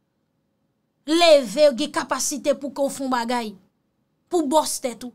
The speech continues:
Pour salarié seulement. Al travail pour moun, ou pas qu'à travailler avec tête tout. Depuis l'école, yo fourré ça dans crâne, ou al travail tel côté. Moi même, moi me dis bêtise ça, pas dire dans classe là, pas dire, pas dire tête comme ça. Avec du là seulement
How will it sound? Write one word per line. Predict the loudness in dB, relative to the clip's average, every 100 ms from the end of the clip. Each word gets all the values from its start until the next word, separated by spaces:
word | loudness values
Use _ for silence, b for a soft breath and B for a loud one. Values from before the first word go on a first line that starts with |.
| _ _ _ _ _ _
Pour | -6 -4
salarié | -2 0 0 0 0 -4
seulement. | -2 -4 -4 -4 -8 _ _ _
Al | 2 2
travail | 0 0 -2 -4
pour | -4
moun, | -2 -2
ou | -2
pas | -2
qu'à | -4 -10
travailler | -6 -6 -2
avec | -4 -4
tête | -10
tout. | -10 -16 _ _ _
Depuis | -2 0 2
l'école, | 0 0 -2 -2
yo |
fourré | -6 -6 -4
ça | 0
dans | 0 -2
crâne, | -4 -2 0
ou | 0 0
al | 0
travail | -2 -4 -4 -6
tel | -8
côté. | -8 -8 -2
Moi | 0
même, | 2 0 -2 B -4
moi | -2
me |
dis | 0
bêtise | 0 0 -2 -2
ça, | -2
pas | 4 4 4
dire | 0 -2
dans | -2
classe | 0 -2 -2
là, | -6 2
pas | 4 4
dire, | 2 2 4 2 -2 -12 _
pas | 0
dire | 0 -8
tête | -6 -6 -8
comme | -8
ça. | -8 -10 _ _ _ _ _
Avec | 0 2 2
du | -2
là | 0 2
seulement | 2 0 -2 -2